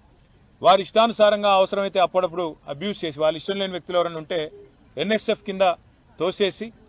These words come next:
అక్కడ అర్హు-, అర్హత కలిగి ఉండి కూడా రాజకీయాల వల్ల కానీ, ఇతరత్ర కారణాల వల్ల కానీ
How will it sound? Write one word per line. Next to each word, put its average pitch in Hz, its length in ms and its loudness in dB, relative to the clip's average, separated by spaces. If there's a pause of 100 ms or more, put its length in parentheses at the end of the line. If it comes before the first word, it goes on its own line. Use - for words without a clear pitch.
(380)
అక్కడ 180 180 2
అర్హు-, 190 380 4
అర్హత 208 280 4
కలిగి 196 240 -2
ఉండి 180 200 -4
కూడా 175 240 2 (560)
రాజకీయాల 180 420 2
వల్ల 175 180 2
కానీ, 175 200 -4
ఇతరత్ర 175 360 -2
కారణాల 165 380 2
వల్ల 160 160 2
కానీ 170 240 -6